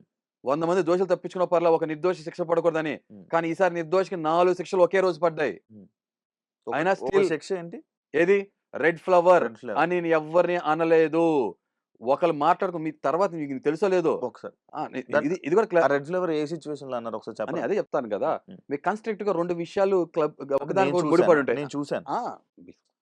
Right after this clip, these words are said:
Speaker 1: మీరేం
Speaker 2: ప్రియా,
Speaker 1: చూశారో ఇంకా
Speaker 2: ఆహా,
Speaker 1: క్లియర్‌గా చూ-
Speaker 2: లేదు, ప్రియా ఇలా ఇస్తది, రెడ్ ఫ్లవర్ ఇస్తానని ఈ మూక అంటది.
Speaker 1: ఆ.
Speaker 2: అప్పుడు మీరేమన్నారు?
Speaker 1: ఉమ్.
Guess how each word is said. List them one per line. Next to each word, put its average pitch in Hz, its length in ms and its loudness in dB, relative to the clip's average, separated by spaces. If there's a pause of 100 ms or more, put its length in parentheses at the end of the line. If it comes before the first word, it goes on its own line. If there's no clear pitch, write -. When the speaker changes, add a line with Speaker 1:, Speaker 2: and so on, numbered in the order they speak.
(160)
Speaker 1:
మీరేం 135 140 -2
Speaker 2:
ప్రియా, 156 300 2
Speaker 1:
చూశారో 196 380 4
ఇంకా 170 300 -4
Speaker 2:
ఆహా, 165 60 -2
Speaker 1:
క్లియర్‌గా 180 340 0
చూ- 170 40 -4
Speaker 2:
లేదు, 104 160 -2
ప్రియా 117 420 -8
ఇలా 131 240 -4 (1300)
ఇస్తది, 120 720 -2 (120)
రెడ్ 110 180 -6
ఫ్లవర్ 113 240 -4
ఇస్తానని 113 540 -10
ఈ 175 40 -8
మూక 139 260 -8
అంటది. 92 280 -8 (120)
Speaker 1:
ఆ. 104 60 -10
Speaker 2:
అప్పుడు 127 240 -12
మీరేమన్నారు? 123 540 -6
Speaker 1:
ఉమ్. 107 320 -8